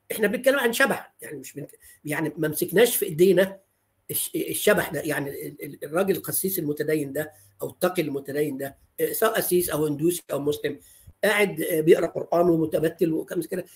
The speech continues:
حس بال-، بال-، بالوجود الاله جواه. هو متاكد من احساسه، هو على يقين من، منه، لكن احنا ما نقدرش نمسكه بايدينا، فده غموض. انما احنا بنقيس تأس-، تاثيراته الايه؟ الكهربيه اللي في المخ يعني. يبقى ده الترابط، وفي نفس الوقت في غموض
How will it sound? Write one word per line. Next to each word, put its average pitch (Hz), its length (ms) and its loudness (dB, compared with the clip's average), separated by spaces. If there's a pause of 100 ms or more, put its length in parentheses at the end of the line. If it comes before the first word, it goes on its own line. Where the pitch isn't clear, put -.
(140)
حس 254 320 6
بال-، 175 220 0
بال-، 165 120 -2
بالوجود 160 420 -2
الاله 180 220 0
جواه. 156 320 2 (340)
هو 226 220 12
متاكد 214 400 2
من 175 100 2
احساسه، 190 240 -4
هو 180 300 0
على 165 220 2
يقين 214 320 2
من، 185 140 2
منه، 175 360 0 (360)
لكن - 220 2
احنا 262 140 2
ما 220 80 4
نقدرش 226 300 2
نمسكه 220 220 -2
بايدينا، 208 240 6 (160)
فده 208 140 4
غموض. 226 440 8 (760)
انما 190 200 4
احنا 226 100 4
بنقيس 262 380 2
تأس-، - 280 -2
تاثيراته 240 640 2
الايه؟ 170 460 -2 (180)
الكهربيه 170 500 4
اللي 135 120 -6
في - 60 -8
المخ - 300 -12
يعني. - 160 -20 (1200)
يبقى 160 200 -4
ده 208 260 -2 (200)
الترابط، 226 640 2
وفي - 180 -2
نفس 254 220 4
الوقت 190 280 4
في 202 120 2
غموض 190 360 4